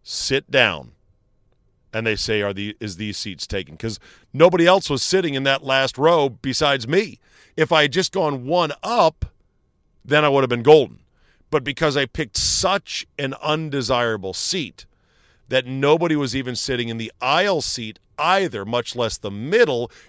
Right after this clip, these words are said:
and so it left open the last ripe two-banger for a couple that was traveling, and they came back and they boned me.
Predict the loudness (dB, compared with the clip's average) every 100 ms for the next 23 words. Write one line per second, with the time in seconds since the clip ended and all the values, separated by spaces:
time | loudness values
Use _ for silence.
0 | -6 -4 -2 -2 -2 0 0 0 2 2
1 | 2 -4 -6 -6 -4 -2 0 0 -2 -8
2 | -12 -10 0 0 0 -6 _ _ -6 -2
3 | 2 2 0 -8 -12 -14 _ _ _ _
4 | 0 0 0 -2 -2 0 -2 -2 -4 -6
5 | -8 0 2 2 -2 -12 -14 -20 _ _
6 | -6 -2 -2 -2 -4 -4 -4 -4 -6 -10
7 | _ _ _ -4 -4 -4 -8 -8 -16 -20